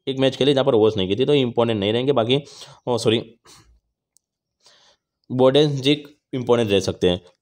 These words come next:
दोनों ही मैचेस के अंदर विकेट निकालते हुए आ रहे हैं। वैसे overall रिकॉर्ड्स में उनके काफ़ी अच्छे हैं। तो ये सारे प्लेयर्स के स्टेट्स आपके सामने हैं, और यहाँ से बेंच में से अगर कोई खेलेगा तो इनके स्टेट्स मैं आपको Telegram में प्रोवाइड करवा दूंगा, तो Telegram से जुड़ना बिल्कुल मत भूलिएगा, क्योंकि, अ,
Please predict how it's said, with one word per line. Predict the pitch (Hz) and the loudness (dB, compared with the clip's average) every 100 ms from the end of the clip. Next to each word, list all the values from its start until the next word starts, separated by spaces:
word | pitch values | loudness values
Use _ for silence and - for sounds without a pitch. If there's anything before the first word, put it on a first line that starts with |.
| - | -4
दोनों | 120 147 | 0 2
ही | 160 | 2
मैचेस | 139 139 | 2 -2
के | - | -2
अंदर | 131 | 0
विकेट | 127 101 117 | 0 0 -2
निकालते | 107 104 104 107 | 0 0 2 2
हुए | 101 | 4
आ | |
रहे | 120 | 2
हैं। | 165 | 0
वैसे | 113 107 117 | -2 0 2
overall | 107 110 101 | 4 4 2
रिकॉर्ड्स | 90 95 104 | 0 -2 -2
में | |
उनके | 92 98 | -2 -2
काफ़ी | 87 82 90 | -4 -4 -4
अच्छे | 87 92 | -4 -4
हैं। | 95 | 0
तो | |
ये | 139 | 0
सारे | 135 123 147 | 2 2 0
प्लेयर्स | - 131 135 143 | 0 2 2 2
के | - 127 | -4 -6
स्टेट्स | - 127 156 | 0 0 2
आपके | 135 117 | -2 -2
सामने | 107 113 139 | -2 0 -2
हैं, | 190 - - | -4 -10 -4
और | 151 | 0
यहाँ | 147 | 0
से | 139 | 2
बेंच | 135 131 135 | 2 0 0
में | 156 | 0
से | 143 | 2
अगर | 135 131 | 0 0
कोई | 120 | 0
खेलेगा | 117 131 | 0 2
तो | 143 | 0
इनके | 131 117 | 0 -2
स्टेट्स | 107 120 113 | -2 -2 0
मैं | 120 | 0
आपको | 110 | 0
Telegram | 113 101 107 | 0 0 2
में | 110 107 | 0 0
प्रोवाइड | 101 107 104 | 2 2 2
करवा | 104 | 0
दूंगा, | 120 135 151 | 0 0 -2
तो | - - 151 | -4 -10 -4
Telegram | 139 143 147 135 | 0 2 0 0
से | 127 | -2
जुड़ना | 110 110 | 0 0
बिल्कुल | 98 104 | 0 -2
मत | 127 120 | -2 -2
भूलिएगा, | 123 131 156 | 0 2 0
क्योंकि, | - - - 147 | -4 -12 -8 -6
अ, | 180 - - - 147 151 | -6 -8 -20 -8 -2 0